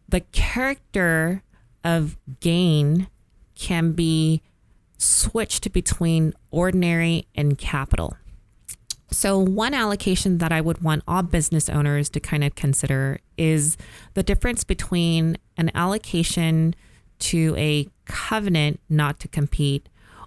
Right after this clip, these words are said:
or goodwill. And let me kind of backtrack for a second in explaining what that means. Generally, when there is a purchase price given to the seller, there are different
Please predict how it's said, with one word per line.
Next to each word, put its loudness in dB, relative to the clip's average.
or 2
goodwill. -4
And 0
let -2
me -6
kind -4
of -8
backtrack -6
for 2
a 0
second -2
in 2
explaining 0
what -2
that -4
means. -4
Generally, 0
when 0
there 2
is 2
a 2
purchase 0
price 0
given 0
to 0
the 0
seller, 0
there 0
are 2
different -2